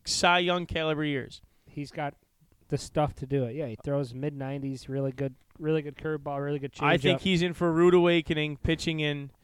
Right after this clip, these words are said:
Speaker 2: <laughs> No way.
Speaker 1: San Diego, L A, and
Speaker 2: San
Speaker 1: those
Speaker 2: Diego.
Speaker 1: uh, pitching in those
Speaker 2: Okay.
Speaker 1: ballparks. San Francisco, and then going into play like Yankee Stadium and pitching in Toronto. But we'll
Speaker 2: He
Speaker 1: see.
Speaker 2: could be good.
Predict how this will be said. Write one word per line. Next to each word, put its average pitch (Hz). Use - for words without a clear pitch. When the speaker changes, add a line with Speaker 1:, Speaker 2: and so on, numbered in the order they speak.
Speaker 2:
<laughs> -
No 147
way. 123
Speaker 1:
San 170
Diego, 185
L 175
A, 175
and 170
Speaker 2:
San -
Speaker 1:
those 170
Speaker 2:
Diego. 147
Speaker 1:
uh, 139
pitching 175
in 185
those 165
Speaker 2:
Okay. 170
Speaker 1:
ballparks. 147
San 175
Francisco, 165
and 160
then 156
going 156
into 151
play 156
like 143
Yankee 147
Stadium 143
and 139
pitching 147
in 139
Toronto. 127
But 190
we'll 185
Speaker 2:
He 208
Speaker 1:
see. 185
Speaker 2:
could 143
be 190
good. 165